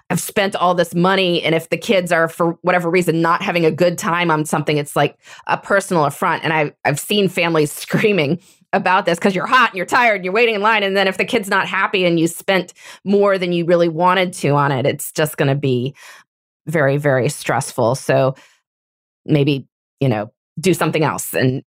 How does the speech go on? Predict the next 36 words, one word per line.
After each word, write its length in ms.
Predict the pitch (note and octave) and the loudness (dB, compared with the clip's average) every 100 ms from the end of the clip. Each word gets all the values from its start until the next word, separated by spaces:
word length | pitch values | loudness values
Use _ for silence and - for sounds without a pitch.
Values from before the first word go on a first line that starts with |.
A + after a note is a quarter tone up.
| _ _ - | _ _ -8
maybe 200 | C3 C#3+ | -2 0
a 40 | |
different 300 | F3 F3 C#3+ | 0 0 -2
season 320 | - C3+ C3+ | -2 -2 0
of 80 | C3 | 0
life 220 | C3+ C3+ | 0 0
would 100 | C3+ | 0
be 80 | C3+ | 0
better 320 | B2+ C3 B2+ | -2 0 -2
for, 240 | C3 C3+ - | -2 -2 0
for 160 | C#3 | -2
Disney. 300 | C3 C#3+ A#3+ | 0 0 0
Or 80 | D4 | 0
maybe 180 | C4 C4 | 0 0
your 80 | B3+ | 0
kids 240 | C4+ A#3+ | 0 -2
can 220 | - G#3+ | -2 0
go 260 | F#3+ G#3 A3 | 2 2 2
with 160 | G#3+ G#3+ | 2 2
their 140 | G3+ | 0
high 160 | G3+ G#3 | 0 -2
school 240 | - A#3+ | 0 0
cheer 240 | - D#4+ | 0 -4
team, 360 | - G3 D#3+ D#3+ | -2 -2 0 0
and 200 | D#3+ E3 | -2 0
then 140 | F3+ | 2
they'll 120 | G3 G3+ | 2 0
fundraise 500 | G#3+ A#3+ F#3+ F3 - | 0 2 2 0 -2
for 220 | E3+ D3+ | 0 2
it, 220 | C#3+ - | 2 0
and 220 | D#3+ D#3 | -2 0
they 220 | D#3+ D#3 | 2 2
don't 200 | E3+ E3+ | 2 0
expect 420 | E3+ - A#3+ G#3 - | 0 -2 -4 -4 -2
to 60 | |
be 260 | E3 C#3+ | -2 -2